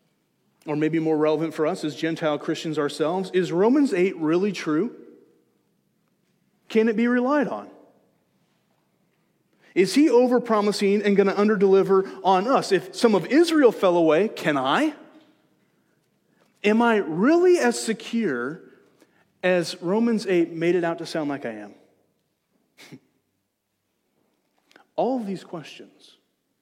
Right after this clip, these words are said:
are the colors and patterns painted on that elephant in the room. And Romans nine through eleven addresses them all. And it's not easy to understand.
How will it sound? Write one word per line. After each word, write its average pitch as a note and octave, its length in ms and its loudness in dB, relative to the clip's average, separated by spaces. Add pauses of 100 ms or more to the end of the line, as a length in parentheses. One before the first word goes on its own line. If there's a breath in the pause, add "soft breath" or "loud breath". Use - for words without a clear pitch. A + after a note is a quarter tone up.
(580)
are C#3+ 260 -2
the C3+ 160 -8
colors G#3+ 540 -8
and B2+ 160 -14
patterns A2+ 540 -12
painted E3 360 -10
on A#2 120 -8
that B2+ 160 -10
elephant A#2+ 400 -12
in E3 60 -18
the - 220 -18
room. B2 100 -16 (2250 loud breath)
And D#3 340 -4
Romans A3 460 -2
nine E3 400 -4
through F3+ 180 -2
eleven C3 560 -6
addresses C3 720 -10
them C3+ 400 -14
all. C#3+ 400 -16 (2000)
And C3+ 100 -10
it's C3 140 -10
not D#3+ 220 -2
easy D#3 200 -4
to B2 100 -8
understand. A2+ 560 -16